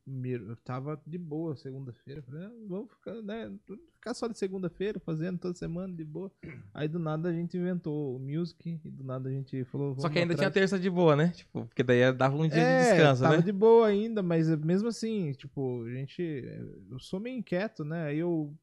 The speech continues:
Speaker 1: lanço a ideia, o Thiago vai lá, "Não, vamos fazer, que não sei o quê." E vira uma loucura. E a gente, no final das contas, junto, pensa em todos, né? Pensa tanto no, no, em loco, do, a parte da construção civil, no music e na,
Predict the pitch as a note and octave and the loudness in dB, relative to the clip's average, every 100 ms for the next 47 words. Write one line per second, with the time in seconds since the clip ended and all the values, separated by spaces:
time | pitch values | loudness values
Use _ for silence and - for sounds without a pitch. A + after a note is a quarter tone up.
0 | - D#3+ F#3 F3 D#3 C#3 E3 F#3+ E3 - | -4 -2 -2 -2 -6 -4 -4 -2 -4 -4
1 | D3+ D3+ D3 C#3 D3+ E3+ G#3 F#3+ A3+ B3+ | -6 -6 -4 -2 -2 -2 -4 -4 -4 -4
2 | G3+ F3 A3+ G#3+ E3 F3 D#3 F#3+ A#3+ A#3+ | -6 -4 -4 -4 -6 -8 -6 -4 -2 -4
3 | - _ _ _ _ B2 E3 F3+ F3 F3+ | -6 _ _ _ _ -12 -8 -4 -2 -2
4 | F#3+ G#3+ G#3 F3+ D3+ - - - C3 D3+ | -2 -2 0 0 0 -6 -20 -12 -6 -2
5 | F3 F3+ G#3 A3+ A#3 A3+ A3 G#3 - G#3+ | 0 0 0 -2 -4 -2 0 0 -2 -4
6 | A#3 A3 F3+ F#3+ A3 _ G#3+ A3 A#3 A#3+ | -2 0 0 -2 -4 _ -6 -6 -8 -4
7 | G3 D3+ B2 B2 C3 C3 C3+ C3 C3+ C3 | -2 -2 -6 -6 -8 -8 -10 -10 -10 -10
8 | C3+ B2+ C#3 C#3+ C3+ B2 B2+ A2 A2+ A#2+ | -10 -10 -10 -8 -8 -10 -12 -14 -14 -8
9 | C#3+ G3 A3+ - F#3 D3+ C3 B2+ A#2+ - | -4 -4 -6 -8 -6 -6 -8 -10 -12 -16
10 | B2+ B2+ A#2+ A#2+ A#2 B2 A2+ A2+ A#2 D3+ | -14 -14 -12 -12 -10 -10 -8 -10 -10 -14
11 | - B2+ C3 B2+ A#2+ B2 D3+ G#3+ A3+ - | -12 -12 -10 -12 -12 -10 -8 -6 -8 -14
12 | _ _ D3 D3 E3 G#3 G#3 - A3+ B3 | _ _ -4 0 0 0 -6 -12 -12 -10
13 | B3 A#3+ G#3 | -10 -6 -6